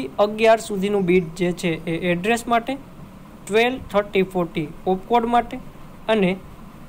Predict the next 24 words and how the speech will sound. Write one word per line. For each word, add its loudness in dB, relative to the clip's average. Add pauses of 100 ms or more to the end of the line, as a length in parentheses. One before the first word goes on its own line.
(260)
પંદર 2
નંબરનું 4
બીટ 2
છે 2 (420)
તે 0 (380)
ડાયરેક્ટ 2
ઓર 4 (400)
ઇનડાયરેક્ટ 0
એડ્રેસિંગ -6 (220)
મોડ 0
માટે. -10 (1600)
So, 6 (600)
memory 4
reference 2 (140)
instruction 0 (160)
is 0 (840)
in 4 (380)
direct 2 (380)
addressing -2
mode 0 (120)
and 0
also 2 (300)
indirect 2
addressing -8